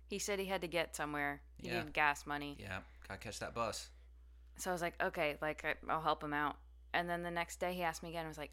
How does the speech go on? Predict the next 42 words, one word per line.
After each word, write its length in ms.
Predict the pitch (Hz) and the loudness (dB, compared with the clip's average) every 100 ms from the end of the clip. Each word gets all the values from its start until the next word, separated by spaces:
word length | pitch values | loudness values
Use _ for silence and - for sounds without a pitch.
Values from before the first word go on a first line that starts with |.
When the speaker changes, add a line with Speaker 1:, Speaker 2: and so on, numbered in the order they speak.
| - | -2
Speaker 1:
"I 140 | 190 | -2
just 480 | 180 - 156 160 - | -2 2 4 4 0
gave 260 | 170 160 151 | -2 -2 -2
you 100 | 147 | -2
money 420 | 147 143 139 - - - - | -2 -2 -4 -8 -12 -20 -8
yesterday. 540 | - 160 - 156 139 139 | -2 -2 -2 -2 2 2
Speaker 2:
Aren't 160 | 139 | 2
you 80 | 143 | 0
supposed 280 | - 190 170 | -2 -2 12
to 40 | |
Speaker 1:
You're 140 | 208 247 | 12 12
Speaker 2:
be 60 | |
Speaker 1:
still 380 | 202 - 247 269 | 12 12 12 12
Speaker 2:
in 40 | 262 | 12
Speaker 1:
here." 520 | 233 254 254 180 170 | 12 12 12 12 12
Speaker 2:
Greensboro, 360 | 190 196 202 | 12 8 8
North 60 | 185 | 12
Speaker 1:
Right. 320 | 247 269 254 | 12 12 12
Speaker 2:
Carolina 400 | 180 170 185 202 | 12 12 10 8
right 200 | 196 196 | 6 8
now? 300 | 196 208 - - | 8 8 6 6
Speaker 1:
<laughs> 40 | |
Like, 340 | 214 220 - - - | 6 6 -2 -14 -4
Speaker 2:
What, 200 | 190 - - - | -2 -2 -6 -4
what's 200 | 180 - | -2 2
happening? 480 | 180 160 123 92 - - | 2 4 2 -4 -8 -6
Speaker 1:
which 160 | 262 262 | 0 2
is 100 | 254 | 8
not 220 | 269 294 | 10 10
to 80 | 269 | 8
say 220 | - 254 | 6 6
that 160 | 233 202 | 10 10
I 100 | 190 | 10
shouldn't 320 | - 208 202 | 8 4 2
have 220 | 175 165 | 0 0
given 240 | 202 190 196 | 0 2 2
him 140 | 180 | 2
the 60 | 175 | 4
money 220 | 180 180 | 4 4
the 80 | 175 | 0
first 340 | - 190 - | 2 4 4
time. 400 | 170 151 147 151 | 0 2 0 -4